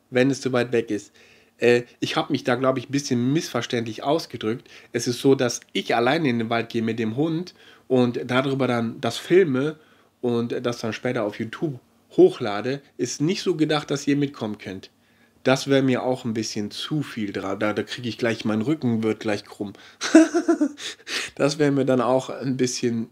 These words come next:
überfordernd, ja. Äh, weil ich sagte ja einmal in dem Video davor, ähm, äh, ihr, ihr, ähm, boah, Junge, jetzt bin ich ganz durcheinander. Ich sagte irgendwie sowas wie,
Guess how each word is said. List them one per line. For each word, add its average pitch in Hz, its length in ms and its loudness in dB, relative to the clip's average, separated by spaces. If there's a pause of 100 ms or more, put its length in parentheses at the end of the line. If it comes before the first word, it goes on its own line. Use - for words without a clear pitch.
(100)
überfordernd, 107 680 -2
ja. 107 220 -4 (680)
Äh, 117 360 2 (200)
weil 151 180 8
ich 151 100 0
sagte 147 360 2
ja 127 100 6
einmal 131 300 4
in 127 140 0
dem 123 180 0
Video 131 260 -4
davor, 113 520 -2
ähm, 113 220 -4 (380)
äh, 113 220 4
ihr, 135 380 2
ihr, 131 380 0
ähm, 110 440 -4 (340)
boah, 110 320 -10 (200)
Junge, 131 260 4
jetzt 117 400 -2
bin 127 360 -4
ich 120 100 -4
ganz 120 220 -4
durcheinander. 98 480 -8 (240)
Ich 120 100 -8
sagte 131 360 0
irgendwie 117 540 0
sowas 113 460 -4
wie, 107 280 -6